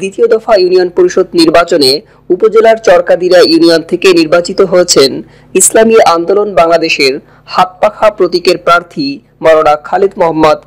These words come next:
সাইফুল্লাহ। তিনি পেয়েছেন চার হাজার সাতশো আটষট্টি ভোট। তার নিকটতম প্রতিদ্বন্দ্বী আওয়ামী লীগের বিদ্রোহী প্রার্থী আশরাফ উদ্দিন রাজন রাজু পেয়েছেন তিন হাজার সাতশো সাতানব্বই ভোট।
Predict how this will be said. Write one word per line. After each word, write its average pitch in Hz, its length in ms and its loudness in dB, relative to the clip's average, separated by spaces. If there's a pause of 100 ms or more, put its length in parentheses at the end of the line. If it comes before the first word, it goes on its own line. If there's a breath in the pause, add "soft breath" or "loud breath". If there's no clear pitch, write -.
সাইফুল্লাহ। 139 600 0 (480 soft breath)
তিনি 220 180 0
পেয়েছেন 262 420 2 (200)
চার 190 220 4
হাজার 170 400 0
সাতশো - 460 -6 (300)
আটষট্টি 160 520 -2
ভোট। 123 280 0 (500 soft breath)
তার 170 220 4
নিকটতম 226 560 0 (180)
প্রতিদ্বন্দ্বী 190 540 0 (100)
আওয়ামী 170 280 0
লীগের 165 300 -2 (280 soft breath)
বিদ্রোহী 196 580 -4
প্রার্থী 175 500 -2 (380 soft breath)
আশরাফ 220 460 -2
উদ্দিন 175 400 -2
রাজন 165 420 0 (140)
রাজু 160 260 0
পেয়েছেন 190 460 -2 (480 soft breath)
তিন 226 180 -4
হাজার 190 360 0
সাতশো 165 460 0 (300 soft breath)
সাতানব্বই 143 600 0
ভোট। 110 280 -2